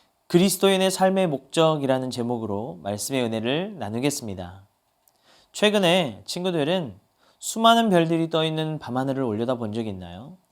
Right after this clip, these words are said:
지금 우리가 살고 있는 도심 속에는 높은 건물들이 많고 자연의 변화로 인해 밤하늘에 떠 있는 별들이 잘 보이지는 않는데요. 이러한 자연의 모습을 경험하려면 이제는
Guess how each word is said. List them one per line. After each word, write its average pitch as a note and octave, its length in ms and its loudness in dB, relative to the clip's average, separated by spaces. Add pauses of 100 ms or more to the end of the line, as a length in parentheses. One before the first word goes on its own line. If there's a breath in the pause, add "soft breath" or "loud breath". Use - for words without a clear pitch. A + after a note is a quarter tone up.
(360 soft breath)
지금 E3 300 2
우리가 E3 260 6
살고 F#3 320 4
있는 F3+ 220 0
도심 D3+ 260 -4
속에는 C#3+ 720 -2
높은 C3 380 -4
건물들이 D3 500 0
많고 A#2+ 640 -4 (200 soft breath)
자연의 C#3+ 440 0
변화로 C#3 400 0
인해 B2 380 -4 (340 soft breath)
밤하늘에 E3+ 520 4
떠 F#3 140 6
있는 F#3+ 240 2
별들이 C3+ 420 2
잘 B2+ 220 -2
보이지는 B2 420 -2
않는데요. G#2 600 -6 (520 soft breath)
이러한 E3 280 8
자연의 D#3+ 340 6
모습을 D3 440 2
경험하려면 C3 840 -2
이제는 B2+ 540 -2